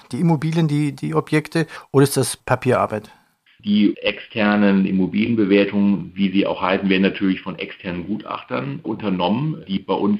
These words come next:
Speaker 2: jede Immobilie sich dann zweimal im Jahr sehr genau anschauen und natürlich aufgrund der jeweils aktuellen Mietsituation analysieren. Und darüber hinaus erfolgt natürlich im Rahmen der Überprüfung durch die Wirtschaftsprüfer, wir machen ja zum Jahresende ein vollständiges Audit,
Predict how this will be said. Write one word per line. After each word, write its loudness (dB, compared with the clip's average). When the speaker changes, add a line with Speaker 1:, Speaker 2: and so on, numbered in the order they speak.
Speaker 2:
jede 4
Immobilie 2
sich -8
dann -4
zweimal 2
im 0
Jahr -2
sehr 0
genau -4
anschauen -4
und -8
natürlich -6
aufgrund -10
der 0
jeweils 2
aktuellen 0
Mietsituation 0
analysieren. 0
Und -2
darüber 4
hinaus 2
erfolgt -4
natürlich 0
im -2
Rahmen 2
der 2
Überprüfung 0
durch 0
die -4
Wirtschaftsprüfer, -2
wir -4
machen 0
ja 2
zum -6
Jahresende 0
ein -6
vollständiges -6
Audit, 0